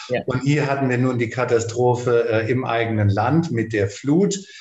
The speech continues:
Speaker 2: die Rheinland-Pfalz, Bayern und N R W besonders betroffen haben. Und da haben sich die Leute sehr, sehr solidarisch gezeigt und einfach unglaublich viel, äh, sich engagiert und gespendet. Allerdings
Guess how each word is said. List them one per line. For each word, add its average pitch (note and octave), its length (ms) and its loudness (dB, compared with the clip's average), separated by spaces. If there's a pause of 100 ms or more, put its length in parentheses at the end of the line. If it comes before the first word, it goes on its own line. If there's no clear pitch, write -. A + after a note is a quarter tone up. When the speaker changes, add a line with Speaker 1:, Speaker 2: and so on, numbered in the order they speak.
(340)
Speaker 2:
die A#2+ 80 -6
Rheinland-Pfalz, A2+ 840 0
Bayern B2 360 0
und A2 500 0
N A#2+ 160 -2
R G#2+ 140 2
W E3+ 120 2
besonders D3+ 460 0
betroffen B2 560 -2
haben. A2+ 360 0 (380)
Und G#2+ 180 -2
da C3 160 0
haben C3+ 160 0
sich B2 160 0
die A#2+ 140 -2
Leute A2 540 2
sehr, A#2+ 280 2
sehr C#3 180 2
solidarisch A2+ 680 0
gezeigt G#2+ 540 -2
und G#2+ 120 -6
einfach A#2 260 -6 (140)
unglaublich A2+ 680 0
viel, E3 640 0 (440)
äh, A#2+ 140 2
sich A#2+ 300 -2
engagiert B2+ 640 2
und B2+ 160 0
gespendet. B2 680 0 (220)
Allerdings B2 920 0